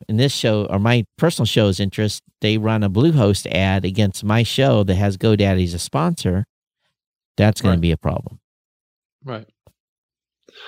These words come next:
Speaker 2: But you're probably not getting a huge amount of listeners over there anyway,
Speaker 1: I'm
Speaker 2: are you?
Speaker 1: not, but I'm just using that as an example.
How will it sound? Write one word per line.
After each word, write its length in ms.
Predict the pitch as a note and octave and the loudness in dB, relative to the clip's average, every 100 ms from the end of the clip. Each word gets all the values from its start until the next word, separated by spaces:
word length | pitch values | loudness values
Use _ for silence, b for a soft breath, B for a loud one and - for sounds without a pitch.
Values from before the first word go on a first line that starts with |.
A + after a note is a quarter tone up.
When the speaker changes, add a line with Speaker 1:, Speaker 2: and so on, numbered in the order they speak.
| B B - | B B -4
Speaker 2:
But 160 | C#3 F3 | -2 0
you're 80 | G#3+ | -2
probably 300 | D3 B2+ A#2+ | -4 -6 -8
not 200 | A2+ A2 | -10 -12
getting 300 | A#2 A2 G#2+ | -12 -12 -14
a 40 | |
huge 340 | A2 A#2+ G#2 F#2+ | -16 -16 -16 -16
amount 280 | G#2+ G#2 G#2 | -14 -14 -12
of 80 | |
listeners 420 | G#2+ B2 - G#2+ A2 | -10 -10 -10 -16 -16
over 180 | G#2+ | -18
there 380 | G#2 G#2+ G#2 - - | -18 -20 -20 -18 -10
anyway, 220 | E3 B2+ | -6 0
Speaker 1:
I'm 160 | B2 | 2
Speaker 2:
are 20 | A2 | 4
you? 60 | |
Speaker 1:
not, 340 | B2 A#2 G2+ G2+ | 4 2 0 0
but 120 | G#2+ | 2
I'm 120 | G#2 | 2
just 220 | G2+ F#2 | 2 0
using 320 | G2+ F2+ G2 | 0 0 0
that 180 | F#2+ F#2 | 0 -2
as 140 | D#2+ C#2 | -4 -8
an 100 | D#2 | -10
example. 720 | D#2+ D#2+ G2 F2+ - D#2 | -8 -2 0 0 -2 -10